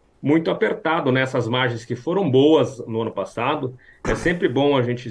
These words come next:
lembrar, Guilherme, que o produtor de trigo é um produtor que normalmente vai plantar uma cultura de inverno, especialmente a soja. Então, por isso que a partir do momento que o produtor, eh, cobre o custo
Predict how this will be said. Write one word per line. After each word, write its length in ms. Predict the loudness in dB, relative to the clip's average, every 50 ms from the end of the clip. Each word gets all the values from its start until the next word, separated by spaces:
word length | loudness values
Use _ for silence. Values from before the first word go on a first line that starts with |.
| -8
lembrar, 560 | -4 -4 -4 -2 -2 -2 -2 -2 -2 -2 -4 -2
Guilherme, 380 | -2 0 0 2 0 0 -4
que 340 | -4 -4 -2 -2 0 0 -2 -2
o 100 | -4 -4
produtor 420 | -2 -2 -4 -4 -2 -2 0 0 0
de 80 | 0
trigo 280 | -2 -2 -2 0 2 2
é 40 | 0
um 60 | 0
produtor 380 | -2 -4 -4 -2 -4 -6 -6
que 100 | -4 -6
normalmente 520 | -6 -4 0 0 0 0 0 -4 -6 -6 -6
vai 100 | -8 -6
plantar 220 | -6 -6 -4 -4
uma 100 | -4 -2
cultura 300 | -2 -4 -4 -4 -6 -4
de 80 | -4 -2
inverno, 320 | 0 2 2 2 2 0
especialmente 760 | -4 -4 -6 -8 -6 -6 -8 -6 -6 -6 -6 -6 -8 -10 -10 _ _ _ _ _
a 120 | -8 -8 -4
soja. 500 | -2 0 0 2 0 0 -2 -6 -10 -16 _ _ _ _ _ _ _ -6
Então, 260 | -2 0 0 2 2
por 160 | 4 6 6
isso 220 | 6 4 4 0
que 60 | -2 -2
a 60 | 0
partir 340 | 0 -2 -2 -2 -4 -4 -2
do 80 | 0
momento 320 | 2 2 2 0 0 -2 -6
que 40 |
o 40 | -8
produtor, 500 | -6 -4 -4 -2 0 0 0 0 -2 -6 -6 -4
eh, 280 | 0 2 2 2 2
cobre 420 | 0 0 2 2 2 2 2 0 -2
o 60 | -2
custo 640 | -2 -4 -6 -6 -6 -6 -4 -2 -2 -2 -2 -4 -10